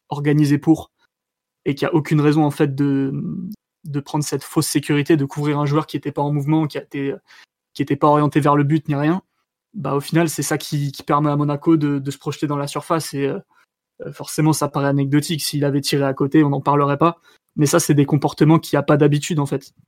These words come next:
Un joueur comme Kimpembe ou, ou même Marquinhos, c'est, c'est des joueurs qui ont une certaine sérénité sur ce genre de, de, de, d'action de, de pré-danger, en fait, avant qu'il y ait, qu'il y ait vraiment des, qu'il y ait, qu'il y ait du concret. Et, et là, à chaque fois que, en fait, il y avait l'occasion de, de faire, euh,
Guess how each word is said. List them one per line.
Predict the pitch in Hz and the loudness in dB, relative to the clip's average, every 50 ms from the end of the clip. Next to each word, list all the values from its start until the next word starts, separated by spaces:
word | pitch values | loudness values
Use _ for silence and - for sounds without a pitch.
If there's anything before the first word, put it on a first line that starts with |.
| _ _ _ _ _ - | _ _ _ _ _ -4
Un | 151 | -4
joueur | 139 131 139 - | -2 -2 -2 -2
comme | - 147 139 | -2 -2 0
Kimpembe | - 156 139 117 147 147 143 147 | 0 -2 0 2 2 2 6 8
ou, | 156 160 156 151 143 143 139 139 - | 8 8 8 8 6 4 0 0 0
ou | 151 | -2
même | 147 147 143 | -2 0 0
Marquinhos, | 143 139 - - - 170 160 | -2 -4 -4 -2 -2 -2 -2
c'est, | 147 - - 143 139 139 139 135 139 - _ _ _ _ _ _ | -2 -4 -4 -2 -2 -2 -2 -4 -6 -10 _ _ _ _ _ _
c'est | - - 147 | -8 -4 -2
des | 135 | 0
joueurs | 143 151 151 | 0 -2 0
qui | - 151 | 0 -2
ont | |
une | 143 139 | -2 0
certaine | - 147 - - 147 143 | -2 -4 -4 -2 0 0
sérénité | 135 - - 165 143 147 147 151 147 143 175 170 | 0 2 2 2 4 4 4 4 4 4 4 4
sur | 156 - 151 - | 4 2 -2 -6
ce | - - 147 | -4 -2 0
genre | 139 143 151 147 143 | 2 2 2 2 2
de, | 143 139 139 139 139 135 135 135 - _ _ _ _ _ _ - | 2 2 2 2 2 0 0 -4 -8 _ _ _ _ _ _ -6
de, | 139 139 135 135 | -4 -2 -2 -2
de, | 135 135 139 | -2 -2 -4
d'action | 131 139 135 131 151 143 143 - - 165 160 | -4 -4 -2 0 0 0 0 -2 -2 0 0
de, | 143 139 139 135 135 | 2 2 0 0 -2
de | 143 139 | -2 -4
pré-danger, | 139 135 - - 160 160 147 151 156 156 160 180 | -4 -6 -2 2 4 4 6 6 4 4 4 4
en | 170 151 | 2 2
fait, | - 175 156 - | 0 0 -2 0
avant | - 151 139 151 156 | -2 -2 0 0 -2
qu'il | - - - 147 | -2 -2 0 0
y | 147 147 | 0 0
ait, | 143 135 139 - _ _ _ _ | 0 -2 -4 -8 _ _ _ _
qu'il | - 151 | -4 -4
y | 139 | -2
ait | 135 | 0
vraiment | 143 143 147 156 156 | 0 2 2 2 2
des, | 139 143 139 139 135 135 143 _ _ _ _ _ _ _ _ _ | 2 2 0 0 -2 -4 -6 _ _ _ _ _ _ _ _ _
qu'il | - - 143 | -4 -2 -2
y | 135 | -2
ait, | 139 | 0
qu'il | - 151 | 0 0
y | |
ait | 139 | 0
du | 139 139 | 0 -2
concret. | - 151 143 - - 180 190 - _ _ _ _ _ _ _ _ _ _ - | 0 0 0 0 0 -4 -4 -6 _ _ _ _ _ _ _ _ _ _ -10
Et, | 156 143 143 - - | -10 -8 -8 -8 -6
et | 135 | -4
là, | 139 147 156 170 170 151 | 0 2 4 4 4 2
à | 147 | 2
chaque | - - - 156 - | -2 -4 -4 -6 -6
fois | - - 165 170 165 | -2 0 2 2 2
que, | 165 - 151 | 2 0 0
en | 143 147 | 0 0
fait, | 143 - 170 156 - | 0 0 0 0 0
il | 151 | 0
y | |
avait | 143 139 143 143 | 0 2 2 2
l'occasion | 147 143 143 - 151 147 143 143 160 165 | 2 2 2 2 2 2 2 2 2 2
de, | 160 143 143 143 139 139 139 139 135 135 | 2 2 2 0 0 0 0 -2 -2 -4
de | 131 131 147 | -6 -6 -8
faire, | 135 - - 165 156 151 139 143 | -8 -4 -2 -2 -2 0 -2 -2
euh, | 139 139 139 139 | -4 -4 -4 -6